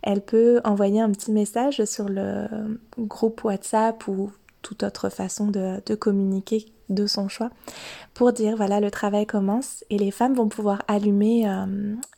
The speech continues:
leur bougie. Euh, qu'elles auront gardé aussi du Mama Blessing. Et je trouve ça tellement beau, en fait, que chaque, euh,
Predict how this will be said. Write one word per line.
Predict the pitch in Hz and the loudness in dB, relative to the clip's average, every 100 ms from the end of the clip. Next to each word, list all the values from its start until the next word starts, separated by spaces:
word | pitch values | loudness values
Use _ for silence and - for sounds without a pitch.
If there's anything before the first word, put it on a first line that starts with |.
| 214 | -4
leur | 202 | -2
bougie. | 202 208 196 208 - - - - - - - - | -2 -4 -4 -8 -10 -20 -18 -18 -20 -20 -16 -4
Euh, | 196 190 190 196 208 | -2 -2 -4 -6 -2
qu'elles | 208 190 | 0 2
auront | 196 208 | 2 4
gardé | 220 190 196 208 | 4 2 4 4
aussi | 220 233 | 4 0
du | 214 | 0
Mama | 202 196 185 | 0 2 0
Blessing. | 196 196 - 233 262 262 - | -2 -4 -2 2 2 0 -2
Et | 202 | -2
je | 196 | -2
trouve | - 208 | -6 -8
ça | - 220 214 | -4 -2 -4
tellement | - 233 240 247 233 | -2 -2 2 2 2
beau, | 214 214 240 247 | 2 4 4 2
en | 202 | -2
fait, | 233 233 | -4 -4
que | - | -4
chaque, | 208 - 233 233 | -2 0 -2 -2
euh, | 214 196 196 196 | -2 0 -2 -4